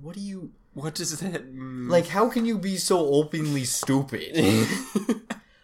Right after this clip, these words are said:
Speaker 1: Like, don't get me wrong. You can dislike a movie, even for having overt feminist, um, like, themes.
Speaker 2: Right.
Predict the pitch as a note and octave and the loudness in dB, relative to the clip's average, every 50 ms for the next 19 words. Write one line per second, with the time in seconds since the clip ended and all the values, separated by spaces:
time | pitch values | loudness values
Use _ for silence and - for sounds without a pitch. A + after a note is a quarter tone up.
0 | - - G#3 E3+ D3 - A3 A#3+ B3 G#3+ G#3+ G#3 E3+ D#3+ C#3+ C#3 A#2 G2 G2 A#2 | 0 0 2 2 6 8 8 8 8 4 0 -2 -2 -2 -2 -2 -2 -4 -2 -4
1 | D#3 D#3 - A3 G3+ E3 B2 B2 D#3 D#3+ D#3 D#3 - D#3 C#3+ C3+ C3 C3 C#3 A#2+ | -6 -2 0 -2 -2 -2 -2 -2 0 0 0 -2 -4 -4 -4 -4 -2 -4 -4 -6
2 | A2+ A2+ A#2 A2+ A2 G#2 G#2 G2+ G2 F#2+ - _ _ _ _ _ - F#3+ A#3+ F#4 | -4 -6 -6 -6 -8 -8 -8 -8 -10 -10 -12 _ _ _ _ _ -4 0 2 2
3 | A4 B4+ B4+ A4 D#4+ - - - F3+ F3 G3+ G#3+ G#3+ F3+ E3+ E3 D3 C3 D3+ D#3 | 2 2 2 0 0 0 -2 -2 -2 -2 0 -2 -2 -2 -2 -4 0 2 2 2
4 | D3 C3+ C#3+ D3 C#3+ B2 A2+ - - C#3+ C#3 C#3 C3+ C3 B2+ B2+ B2 B2 - - | 2 0 -2 -2 -2 -4 -6 -6 -6 -4 -4 -4 -6 -6 -6 -6 -6 -8 -8 -12
5 | - - - - _ _ _ _ _ _ _ _ _ _ _ _ - A2 A2 G#2+ | -14 -16 -18 -20 _ _ _ _ _ _ _ _ _ _ _ _ -8 -6 -4 -2
6 | G2+ G2 G2 F#2+ F#2 F#2 F#2 - - A2+ A#2 _ _ _ _ _ _ _ _ _ | -2 -2 -4 -6 -8 -10 -12 -14 -16 -18 -20 _ _ _ _ _ _ _ _ _
7 | _ _ _ _ - A2+ G#2+ - - - D3 D#3+ F3+ G#3+ B3+ F#4+ G4 F#4+ - - | _ _ _ _ -8 -8 -8 -8 -8 -8 -8 -6 -6 -6 -8 -10 -10 -12 -12 -12
8 | - C3+ C3+ C3+ - - - - - - - | -10 -8 -2 -2 -2 -2 -2 -8 -14 -20 -20